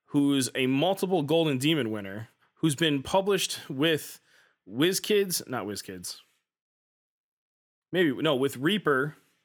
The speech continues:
Miniatures, like, actual published work with Reaper Miniatures, and has painted for companies. And he looked at me and told me, "Tell me when you're ready to chase your Golden Demon." Now tell me,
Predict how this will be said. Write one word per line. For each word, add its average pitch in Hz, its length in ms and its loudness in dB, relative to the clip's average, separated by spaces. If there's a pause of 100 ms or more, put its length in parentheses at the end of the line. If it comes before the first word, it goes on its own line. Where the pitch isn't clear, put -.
(120)
Miniatures, 143 680 0 (120)
like, 123 280 -2
actual 156 380 0
published 165 400 -2
work 156 280 -2
with 139 120 -2
Reaper 139 300 0
Miniatures, 131 520 -2 (440)
and 123 100 0
has 131 120 0
painted 160 300 0
for 180 120 -2
companies. 123 580 -2 (320)
And 131 160 0
he 196 180 2
looked 196 260 -2
at 156 100 0
me 160 120 2
and 147 120 -2
told 160 200 0
me, 139 380 0 (320)
"Tell 185 240 2
me 208 140 0
when 170 200 2
you're 165 140 2
ready 143 240 2
to 135 80 -4
chase 135 300 0
your 127 100 0
Golden 120 300 0
Demon." 104 360 -8 (380)
Now 143 120 0
tell 226 260 2
me, 87 220 -8